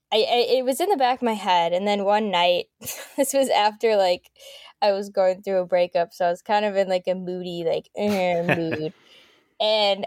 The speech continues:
Speaker 1: I was just laying in bed, just thinking. And this idea for the short story just, like, popped in my head, like,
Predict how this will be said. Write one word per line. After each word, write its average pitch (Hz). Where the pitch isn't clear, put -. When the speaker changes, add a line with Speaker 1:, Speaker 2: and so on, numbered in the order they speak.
Speaker 1:
I 202
was 220
just 220
laying 214
in 214
bed, 180
just -
thinking. 185
And 175
this 185
idea 220
for 233
the 208
short 202
story 208
just, -
like, 175
popped -
in 220
my 202
head, 180
like, 170